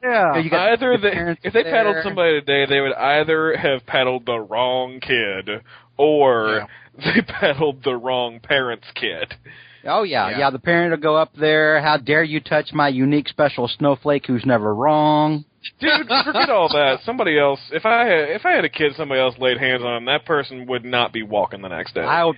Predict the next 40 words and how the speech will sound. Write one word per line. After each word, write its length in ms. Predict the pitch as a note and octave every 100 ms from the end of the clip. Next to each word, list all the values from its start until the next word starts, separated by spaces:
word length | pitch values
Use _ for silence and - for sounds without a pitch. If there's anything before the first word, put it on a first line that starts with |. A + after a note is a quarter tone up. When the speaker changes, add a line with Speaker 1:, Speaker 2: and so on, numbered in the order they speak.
| _
Speaker 2:
boy, 200 | D3 D3
not 240 | D3 C#3
me. 280 | B2+ A#2+ G#2
I 300 | B2 C#3 A#3+
swear. 260 | - D3+ C#3 - - - -
And 120 | D3+
I, 100 | F3
I'll 220 | E3+ D3+
do, 140 | E3 F#3
I 200 | E3 F#3
would 160 | G#4+
do 140 | D#4 F#3
what 140 | F#3
my 160 | E3 E3+
old 160 | D#3+ D#3
man 240 | D3+ D3
did. 200 | B2 A2
Walk 280 | A#2+ D#3+ F3+
in 100 | E3
the 140 | C3+
school, 500 | - D#3+ E3+ F3+ E3+
go 220 | D#3 D#3 D#3+
to 60 |
the 100 | C3
teacher 320 | B2 E3 -
and 100 | D3+
say, 200 | - D3
"Yo, 380 | B2+ D3 F3+ D3+
if 120 | B2
my 220 | C#3 D3 C#3
kid 200 | D#3+ D3
ever 160 | C#3
gets 200 | C3+ C#3
out 140 | C#3+ C#3
of 80 | C3+
line, 320 | D3 D3 C3+ _ _ B2
just 180 | C3 - - - _ D3+ E3
do 160 | D3 A3+
it 60 |
in, 140 | E3